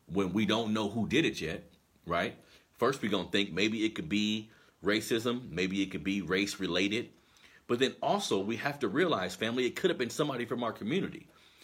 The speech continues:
It could have been a young nigga out here thinking that was somebody else. It could have been somebody playing with a gun. It could have been, it could have been, like, a drive-by or some type of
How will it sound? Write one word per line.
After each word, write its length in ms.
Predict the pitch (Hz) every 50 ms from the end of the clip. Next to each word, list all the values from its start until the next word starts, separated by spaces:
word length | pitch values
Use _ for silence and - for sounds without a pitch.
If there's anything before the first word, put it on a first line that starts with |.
| - -
It 80 | 101
could 180 | 95 - 185 196
have 80 | 175 143
been 120 | 143 131
a 20 |
young 200 | 117 127 143 143
nigga 200 | 135 139 151 147
out 160 | 147 139 135 135
here 340 | 151 151 147 151 151 147 - - - - - - _
thinking 240 | - 139 139 147 127
that 160 | 123 135 120
was 80 | -
somebody 420 | - - 139 135 135 139 127 123 123
else. 380 | 143 175 202 208 - - - - _ _ _ _ _ _ _ _ _ _ _ _ _ - -
It 100 | - 104
could 120 | - 156 147
have 80 | 131
been 100 | - 165
somebody 300 | - - 139 123 120 101
playing 280 | - - 143 139 127 110
with 120 | 104 90
a 20 | 82
gun. 480 | - - 117 131 143 156 170 190 208 - - - -
It 120 | - 104 -
could 140 | - 151 135
have 100 | - 107
been, 220 | 135 127 120 113 - -
it 140 | - 110 -
could 160 | - - 190
have 160 | 175 160 131 -
been, 220 | 214 254 269 214
like, 220 | 151 120 98 -
a 40 | 87
drive-by 680 | 80 - 101 98 92 76 69 71 - - 92 87 78 67
or 60 | 62 -
some 200 | - - 95 92
type 260 | - 95 98 82 -
of 180 | 82 80 80